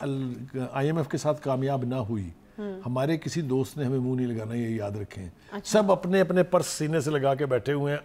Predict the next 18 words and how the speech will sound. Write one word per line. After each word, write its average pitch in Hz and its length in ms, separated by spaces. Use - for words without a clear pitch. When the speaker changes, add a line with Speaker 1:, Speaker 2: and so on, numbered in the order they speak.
Speaker 1:
unless 226 340
आईएमएफ़ 165 360
will 143 180
give 139 180
the 139 140
green 127 320
signal, 143 320
Speaker 2:
तो 240 60
फिर 247 200
Speaker 1:
nobody 196 320
is 202 120
going 175 200
to 170 80
Speaker 2:
हाँ। 160 60
Speaker 1:
give 160 120
us 147 80
any 135 180
money। 113 220